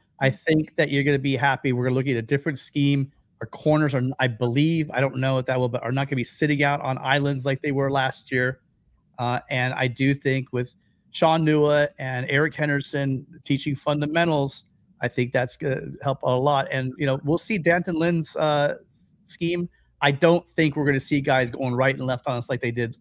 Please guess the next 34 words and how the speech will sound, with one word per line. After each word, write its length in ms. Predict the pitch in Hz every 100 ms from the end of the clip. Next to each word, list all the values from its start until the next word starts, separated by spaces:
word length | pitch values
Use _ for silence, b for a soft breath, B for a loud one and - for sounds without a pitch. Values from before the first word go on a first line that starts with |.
| -
last 360 | 123 117 -
year. 140 | 110 107
So 260 | 110 107 b b b
do 140 | 135 156
I 140 | 156
know? 280 | 175 208 220
I 140 | -
absolutely 380 | 156 170 170 143
don't 280 | 120 143 131
know. 240 | 117 104 -
I 200 | 151 170
said, 260 | - 151
ele-, 180 | 131 135
what 120 | 143
I 60 | 151
say? 340 | 143 147 160 - _ _ _ _ _ _
I 60 | 151
think 180 | 214
I 60 | 208
said, 320 | - 208 185 -
<laughs> 80 | 139
I 60 |
think 400 | 127 - 202 185 156
I 60 |
said, 540 | 143 - 151 139 - - _ _
I 80 | -
didn't 100 | 147
wanna 140 | 139 127
say 160 | 123
what 80 | 120
I 60 | 110
said 160 | 117
last 260 | 113 110 -
year. 140 | 110